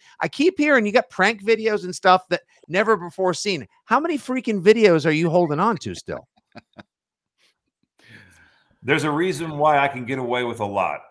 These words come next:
Speaker 2: I'm just, <laughs> I've, I've got a lot of videos, actually. Yeah, w-, listen, and, and here's, uh, the last thing I wanna tell you, right, is that with all of the seriousness that I portrayed over the last hour,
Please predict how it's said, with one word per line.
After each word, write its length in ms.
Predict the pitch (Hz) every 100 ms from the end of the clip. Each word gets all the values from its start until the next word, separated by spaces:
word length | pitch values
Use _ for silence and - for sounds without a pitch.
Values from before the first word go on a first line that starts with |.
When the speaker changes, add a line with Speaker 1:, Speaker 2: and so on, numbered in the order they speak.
| -
Speaker 2:
I'm 160 | 110
just, 240 | 117 - 110
<laughs> 800 | 107 - - - 110 - 120 -
I've, 320 | 117 - 156
I've 200 | - -
got 140 | 240 220
a 40 |
lot 100 | 226
of 80 | 196
videos, 340 | 208 185 139
actually. 360 | 135 - - 175
Yeah, 100 | 208
w-, 340 | 180 170 190 185
listen, 380 | 220 - 127 - _ -
and, 120 | 208
and 180 | 208 196
here's, 240 | 233 180
uh, 300 | - 165 165
the 100 | 165
last 260 | 196 208 202
thing 100 | 202
I 40 |
wanna 200 | 208 208
tell 160 | 190 143
you, 180 | 139 143 _
right, 300 | 135 147 160
is 120 | 151 147
that 240 | 151 - -
with 220 | 156 165 156
all 340 | 147 160 185 185
of 160 | 151
the 100 | 156
seriousness 960 | 156 - 175 175 160 131 110 117 113 110
that 180 | 117 120
I 120 | 127
portrayed 540 | - 120 120 127 131 127
over 140 | 127
the 80 | 117
last 320 | 117 120 113
hour, 480 | 120 123 135 151